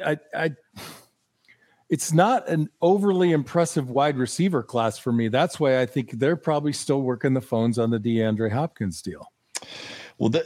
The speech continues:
Speaker 2: to me, the object here is to drop back, pick up an extra second, right? Figure out a way to get, even if it's a move up, right? So even if it's a,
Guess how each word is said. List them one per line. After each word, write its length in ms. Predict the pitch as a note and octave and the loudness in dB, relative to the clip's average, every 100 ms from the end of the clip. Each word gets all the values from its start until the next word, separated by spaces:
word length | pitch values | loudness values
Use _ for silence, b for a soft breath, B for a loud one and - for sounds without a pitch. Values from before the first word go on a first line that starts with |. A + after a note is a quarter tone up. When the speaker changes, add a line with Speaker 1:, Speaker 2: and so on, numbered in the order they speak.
| - | -4
Speaker 2:
to 140 | C3 C3+ | 0 2
me, 260 | C3+ F3+ | 4 4
the 180 | D3 C3 - | 4 2 4
object 720 | A#2+ D3 G#2+ G2 F2 - - | 4 4 2 2 2 -4 -14
here 480 | - G#2 A#2 F2+ - | -4 0 2 2 2
is 460 | A2+ A2 D#2+ D2+ - | 2 4 2 -2 -6
to 160 | - F#2 | -4 -4
drop 560 | E2 F#2 F#2+ G#2+ - | 0 2 4 2 2
back, 400 | D#2 F2+ E2 - - - | 2 4 2 -4 -10 -4
pick 200 | - G2+ | -2 0
up 120 | F2 | 0
an 80 | E2+ | 0
extra 280 | F2+ - - | 0 -2 -4
second, 580 | - F#2 D#2+ - D2+ D2 - | -2 0 0 -2 -4 -6 -4
right? 360 | E2 E2+ E2 - | 0 0 0 -4
Figure 280 | G#2+ G#2 | 0 2
out 100 | A2 | 2
a 40 | G2+ | 2
way 180 | F#2+ F#2+ | 2 2
to 120 | E2+ | 0
get, 640 | D2+ F2+ A2 G#2+ - - - | -2 2 2 2 -4 -14 0
even 240 | - D#3+ F#3+ | 2 4 2
if 80 | |
it's 140 | C#3+ A#2+ | 0 2
a 60 | A#2+ | 4
move 260 | A#2 A#2 | 4 4
up, 300 | A2 A2 - | 4 2 0
right? 280 | - F#2 G2+ | 0 2 2
So 120 | A2+ G#2 | 0 0
even 220 | A#2 C#3 | 2 0
if 80 | A#2 | 0
it's 180 | G2+ | 0
a, 120 | A2+ | 0